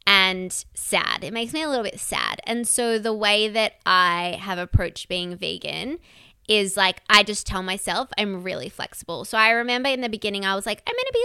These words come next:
like, seventy percent vegan, and then, like, thirty percent of the time I'll still let myself, like, have cheese and eggs." And then quite quickly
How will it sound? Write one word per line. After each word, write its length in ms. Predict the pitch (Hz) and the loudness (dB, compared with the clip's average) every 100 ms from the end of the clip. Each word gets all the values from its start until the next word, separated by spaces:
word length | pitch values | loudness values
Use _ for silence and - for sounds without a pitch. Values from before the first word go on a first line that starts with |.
| 480 427 | 2 0
like, 160 | - | -2
seventy 360 | - 370 392 392 | -2 0 0 -4
percent 360 | 370 381 294 | -4 -4 -4
vegan, 520 | 247 220 226 262 311 330 | -4 -4 -2 -2 -2 -4
and 120 | 269 | -6
then, 160 | 285 | -6
like, 180 | 294 285 | -6 -6
thirty 240 | - 294 311 | -4 -4 -4
percent 260 | 294 285 | -6 -4
of 80 | 247 | -4
the 80 | 240 | -6
time 480 | 233 214 214 208 214 - - - | -4 -2 -2 -4 -8 -14 -14 -8
I'll 100 | 214 | -6
still 240 | - 208 | -2 0
let 180 | 202 - | 0 -2
myself, 400 | 202 202 180 180 | -4 -4 -4 -4
like, 140 | 175 | -6
have 300 | - 180 175 | -4 -4 -4
cheese 400 | - 277 262 247 | -4 -2 -2 -2
and 120 | 233 - | -4 -6
eggs." 400 | 110 - - - - - - _ | -6 -8 -18 -20 -20 -20 -20 _
And 240 | - 320 339 | 4 6 6
then 420 | 370 392 403 392 | 4 4 2 -2
quite 320 | - 311 - - | 6 8 8 4
quickly 880 | - 320 339 - 185 131 131 226 | 2 2 -2 -8 -6 -4 -2 -4